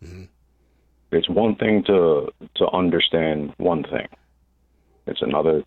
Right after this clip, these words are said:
Speaker 2: thing, it's another thing to understand ten different things. And then it's another thing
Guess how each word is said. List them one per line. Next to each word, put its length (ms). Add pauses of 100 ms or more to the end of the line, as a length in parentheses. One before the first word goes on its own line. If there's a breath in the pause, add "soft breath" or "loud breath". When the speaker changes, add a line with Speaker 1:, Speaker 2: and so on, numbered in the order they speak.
Speaker 2:
thing, 340 (140)
it's 160
another 340
thing 240
to 80
understand 640
ten 220
different 400 (240)
things. 300 (720)
And 160
then 160
it's 140
another 340
thing 320